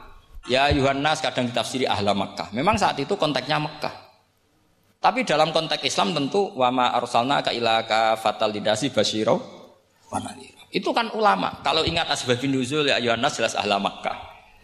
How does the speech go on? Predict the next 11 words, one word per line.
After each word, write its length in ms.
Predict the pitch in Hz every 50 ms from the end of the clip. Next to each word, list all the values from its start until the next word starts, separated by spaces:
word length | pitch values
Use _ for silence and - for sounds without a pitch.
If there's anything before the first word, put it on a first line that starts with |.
| - -
Tapi 240 | - 113 147 170 175
kalau 160 | 160 151 147 - 156
ingat 320 | 180 185 180 165 - -
umumul 320 | 156 151 151 147 143 147
Quran, 480 | 139 - 175 - - 147 147 147 139 139
nas 160 | 175 196 -
ya 80 | 185 139
kullan 400 | - - 139 135 123 123 151 196
nas, 240 | 190 - - - -
bukan 240 | 120 113 131 120
harus 400 | 110 110 113 123 120 - - -